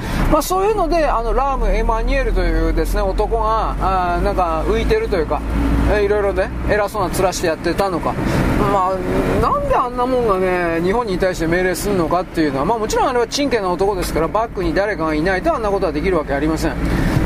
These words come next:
どういう力がこの今回の通貨スワップで働いているのか、僕は見えないです。見えたところで何ができるのかっていうのはありますが、だからこれから僕たち、あの、警戒しないといけない。とにかく韓国は日本から大量の金借りて踏み倒す、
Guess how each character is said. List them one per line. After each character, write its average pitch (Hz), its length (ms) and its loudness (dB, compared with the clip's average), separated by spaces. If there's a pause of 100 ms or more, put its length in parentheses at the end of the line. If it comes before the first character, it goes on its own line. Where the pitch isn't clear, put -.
(140)
ど 403 180 2
う 466 160 2
い - 20 0
う 277 40 -4
力 254 360 -2
が 196 140 0
こ 190 120 0
の 196 140 0
今 214 340 -2
回 180 220 2
の 160 80 -2
通 196 260 0
貨 185 140 0
ス 190 160 -2
ワ 202 60 2
ッ 196 40 -8 (120)
プ 156 100 -2
で 175 260 0
働 180 420 0
い 180 40 -4
て 180 100 0
い 180 40 2
る 185 100 0
の 165 100 0
か、 143 160 -2
僕 190 140 0
は 196 100 2
見 160 140 0
え 240 80 0
な 247 140 0
い 147 40 -4
で - 80 -6
す。 160 120 -2
見 208 100 2
え 311 80 0
た 277 80 0
と 220 80 0
こ 214 80 -4
ろ 240 80 2
で 190 60 -4
何 196 200 -2
が 214 80 0
で 160 80 0
き 165 80 -2
る 185 100 0
の 147 100 0
か 208 100 2
っ 233 40 -2
て - 120 -10
い 190 40 -2
う - 20 0
の 147 60 0
は 131 60 -2
あ 131 40 -2
り 160 80 -2
ま 220 100 0
す - 120 -4
が、 151 160 -2 (760)
だ 302 80 4
か 302 100 2
ら 285 120 0
こ 320 120 -2
れ 339 80 0
か 349 80 2
ら 359 140 2
僕 339 140 0
た 339 120 0
ち、 240 100 -2
あ - 220 0
の、 226 220 0
警 277 180 0
戒 285 140 2
し 277 100 -6
な 294 80 2
い 294 40 0
と 254 60 -2
い 202 60 -2
け 185 100 -2
な 214 140 0
い。 175 40 -2
と 233 100 0
に 339 80 2
か 240 100 2
く - 20 -6
韓 277 240 -2
国 254 140 -2
は 160 140 0 (160)
日 185 100 2
本 277 120 0
か 269 100 0
ら 180 40 -4
大 240 220 -2
量 247 100 -2
の 247 120 -2
金 247 220 -2
借 262 200 0
り - 0 -
て 220 80 0
踏 190 160 -2
み 220 100 0
倒 240 220 2
す、 156 160 -6